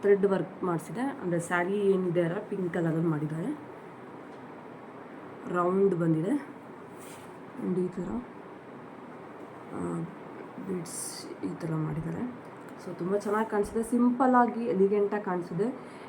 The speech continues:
ಇದು ವಿದ್ಯಾನಗರ್ ಆದರ್ಶ್ ಬೊಟಿಕ್ ಅವ್ರು ಮಾಡಿರೋದು. ಎಲ್ಲರ ನಂಬರು ಡಿಸ್ಕ್ರಿಪ್ಷನಲ್ಲಿ ನಿಮಗೆ ಆ್ಯಡ್ ಮಾಡ್ತೀನಿ, ನೀವು ಚೆಕ್ ಮಾಡ್ಬೋದು. ಇವೆಲ್ಲ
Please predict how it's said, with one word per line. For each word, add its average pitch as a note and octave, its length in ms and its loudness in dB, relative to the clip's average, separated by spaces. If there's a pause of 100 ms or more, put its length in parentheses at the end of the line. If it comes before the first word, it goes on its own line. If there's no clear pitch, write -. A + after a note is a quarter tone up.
(100)
ಇದು B3 200 8
ವಿದ್ಯಾನಗರ್ A3 560 8
ಆದರ್ಶ್ F3 640 4
ಬೊಟಿಕ್ F3 380 -2
ಅವ್ರು F3 140 0
ಮಾಡಿರೋದು. D#3+ 440 4
ಎಲ್ಲರ G3+ 540 8
ನಂಬರು G#3 420 4
ಡಿಸ್ಕ್ರಿಪ್ಷನಲ್ಲಿ G3+ 720 6
ನಿಮಗೆ F#3 340 2 (480)
ಆ್ಯಡ್ G#3+ 220 10
ಮಾಡ್ತೀನಿ, G#3 440 6
ನೀವು A3+ 140 6
ಚೆಕ್ - 300 -4
ಮಾಡ್ಬೋದು. F3+ 640 2 (1120)
ಇವೆಲ್ಲ G3 220 2